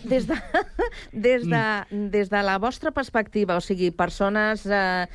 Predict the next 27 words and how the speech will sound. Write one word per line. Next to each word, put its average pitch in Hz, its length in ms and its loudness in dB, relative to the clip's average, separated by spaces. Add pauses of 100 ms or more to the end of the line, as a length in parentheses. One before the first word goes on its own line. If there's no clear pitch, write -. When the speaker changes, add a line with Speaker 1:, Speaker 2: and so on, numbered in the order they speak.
(260)
Speaker 1:
eh, 170 380 0
que, 165 500 2
que 160 800 -4
ja 175 140 4
teniu 190 260 0
una 165 160 2
edat, 180 260 2
que 185 120 -2
teniu 180 260 0
experiència, 196 960 2 (380)
eh, 202 320 2
em, 190 320 0 (120)
el 202 200 4
fet 226 280 2
que 285 280 -4
hi 226 120 0
hagi 220 280 0
generacions... 202 920 0
perquè 180 280 -2
això 170 500 2
passa 208 220 -2
sobretot 196 500 0
amb, 160 520 0
amb 143 160 -4
els 143 240 -4 (100)
més 180 240 4
joves, 180 460 2